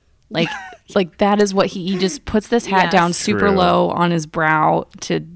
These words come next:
Speaker 1: you know, disguise himself. How he's
Speaker 3: Mm.
Speaker 1: never seen, how his fingerprints are never found on anything.
Speaker 3: Right.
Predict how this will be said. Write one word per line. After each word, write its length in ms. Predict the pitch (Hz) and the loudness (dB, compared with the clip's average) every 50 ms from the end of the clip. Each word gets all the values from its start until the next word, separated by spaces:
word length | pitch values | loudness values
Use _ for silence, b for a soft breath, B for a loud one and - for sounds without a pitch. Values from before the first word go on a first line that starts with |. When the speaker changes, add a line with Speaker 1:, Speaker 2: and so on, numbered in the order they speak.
| 175 190 - - - - | -18 -18 -18 -20 -14 -8
Speaker 1:
you 160 | - 180 175 | -4 -2 -2
know, 120 | 160 160 | -2 -2
disguise 600 | 160 147 175 - - - - 165 170 175 180 175 | -2 -2 -2 -2 -2 -2 -2 0 0 0 0 -2
himself. 380 | - 175 165 - - 170 160 - | -4 -6 -6 -6 -6 -6 -6 -4
How 160 | - 214 240 | -2 -2 -2
he's 240 | 233 208 208 196 170 | -2 -2 -4 -4 -4
Speaker 3:
Mm. 40 | 175 | -4
Speaker 1:
never 280 | 175 180 175 175 180 175 | -2 -2 -2 -2 -4 -6
seen, 560 | - - - - 214 214 220 214 214 214 214 B B B B B B | -6 -6 -6 -4 -2 0 0 0 0 0 -2 B B B B B B
how 160 | - - 180 165 | -6 -4 -2 -2
his 160 | 165 - - | -2 -4 -8
fingerprints 580 | - - 190 196 190 190 180 - 202 190 185 | -8 -6 -6 -4 -4 -6 -6 -6 -8 -8 -6
are 80 | 190 180 | -4 -4
never 200 | 175 175 170 180 | -4 -4 -4 -6
found 300 | - - 190 170 175 175 | -6 -4 -4 -2 -2 0
on 160 | 175 175 175 175 | 0 -2 -2 -2
anything. 720 | 175 175 175 170 - - 175 175 175 175 170 175 175 175 | -2 -2 -4 -4 -4 -4 -4 -2 -2 -2 -2 -4 -4 -6
Speaker 3:
Right. 160 | - - B | -6 -8 B